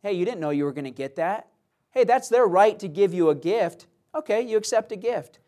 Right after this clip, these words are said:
It's different when an intent of your heart and an intent of your mindset is, "I'll just wait for that person to give me something.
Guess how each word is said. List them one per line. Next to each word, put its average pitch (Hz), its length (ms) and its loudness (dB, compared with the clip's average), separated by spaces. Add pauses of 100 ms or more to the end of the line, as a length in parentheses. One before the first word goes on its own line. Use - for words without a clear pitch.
(280)
It's 196 220 4
different 240 400 2
when 175 140 -4
an 156 120 -2
intent 190 380 -8
of 156 100 -4
your 151 140 -2
heart 160 480 0 (460)
and 156 100 -4
an 160 80 -2
intent 190 400 -6
of 165 160 -2
your 160 100 2
mindset 160 540 -2
is, 147 480 0 (540)
"I'll 202 140 6
just 214 180 -2
wait 185 260 0
for 175 80 -4
that 170 160 2
person 160 300 -6
to 143 120 -12
give 131 220 -8
me 110 140 -16
something. 101 420 -20